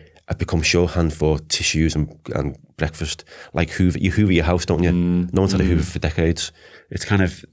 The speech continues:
Speaker 1: that's, that, that, that's, that's kind of the point, really. I mean, sorry, I've lo-, I've lost, I've lost, I've lost, I've lost
Speaker 2: Look,
Speaker 1: my
Speaker 2: we,
Speaker 1: thread.
Speaker 2: we can't, I
Speaker 1: Sorry.
Speaker 2: s-, I suppose what I'd say is we can't argue the success now, really, of an influencer marketing campaign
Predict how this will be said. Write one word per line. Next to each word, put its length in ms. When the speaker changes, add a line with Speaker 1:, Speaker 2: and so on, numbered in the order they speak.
Speaker 1:
that's, 180
that, 280
that, 160
that's, 160
that's 340
kind 200
of 140
the 80
point, 240
really. 340
I 40
mean, 260
sorry, 220
I've 80
lo-, 80
I've 240
lost, 20
I've 160
lost, 20
I've 160
lost, 160
I've 100
lost 140
Speaker 2:
Look, 200
Speaker 1:
my 80
Speaker 2:
we, 40
Speaker 1:
thread. 220
Speaker 2:
we 100
can't, 180
I 40
Speaker 1:
Sorry. 140
Speaker 2:
s-, 100
I 120
suppose 280
what 80
I'd 100
say 120
is 160
we 180
can't 320
argue 600
the 180
success 1080
now, 440
really, 520
of 100
an 60
influencer 540
marketing 580
campaign 840